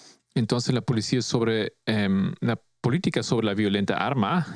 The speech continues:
y el control de armas sigue siendo objeto de debate en el estado. Imagínense, todavía es un debate.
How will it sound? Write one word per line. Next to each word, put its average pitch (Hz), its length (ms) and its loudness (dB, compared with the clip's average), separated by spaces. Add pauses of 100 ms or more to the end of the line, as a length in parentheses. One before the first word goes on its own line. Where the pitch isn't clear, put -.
y 120 140 2
el 101 100 0
control 117 400 0
de 117 80 2
armas 123 420 0
sigue 135 460 -2
siendo 123 380 0
objeto 113 420 -2
de 107 140 0
debate - 340 0
en 104 80 2
el 98 60 2
estado. 120 520 -2 (160)
Imagínense, 131 640 0
todavía 123 520 0
es 123 180 -2
un 123 160 2
debate. - 420 -4